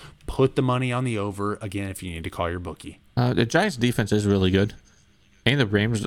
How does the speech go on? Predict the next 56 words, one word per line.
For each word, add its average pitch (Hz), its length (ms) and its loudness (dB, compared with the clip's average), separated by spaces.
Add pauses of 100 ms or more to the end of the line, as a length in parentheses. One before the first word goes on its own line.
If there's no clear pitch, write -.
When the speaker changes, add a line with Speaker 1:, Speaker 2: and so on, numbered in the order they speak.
Speaker 2:
defense 104 340 2
is 101 80 2
pretty 104 280 0
good. 113 200 2 (600)
Um, 104 300 0
but 107 340 2
I 104 60 2
don't 139 160 2
think 147 120 2
the 104 60 2
Giants 101 280 0
will 95 80 -2
score 110 260 -2
much 107 260 0
on 101 140 2
the 107 80 2
Rams, 110 280 2
so 92 260 2
I 95 80 4
don't 101 240 -4
think 98 160 -2
you 95 100 2
should - 140 -2
put - 160 -2
it - 20 4
over, 98 240 2 (300)
just 104 140 0
because 101 180 2
I 92 60 4
don't 95 140 0
think 95 140 0
the 90 60 0
Giants 92 280 0
will - 100 -8
score. 92 340 -2 (260)
The 123 100 2
Rams, 175 320 2
I 143 40 4
Speaker 1:
No, 110 80 4
Speaker 2:
think, 104 60 4
Speaker 1:
I'm - 20 0
Speaker 2:
are 98 160 4
Speaker 1:
talking - 60 2
Speaker 2:
gonna 90 100 2
Speaker 1:
about, 98 80 2
Speaker 2:
score. 87 100 0
Speaker 1:
I'm 87 60 0
talking 117 300 0
about 98 320 -2
the, 98 220 -2
uh, 87 220 -4
I'm 107 100 -10
talking 107 300 0
about 90 320 -2
the, 90 220 -4
um, 82 340 -6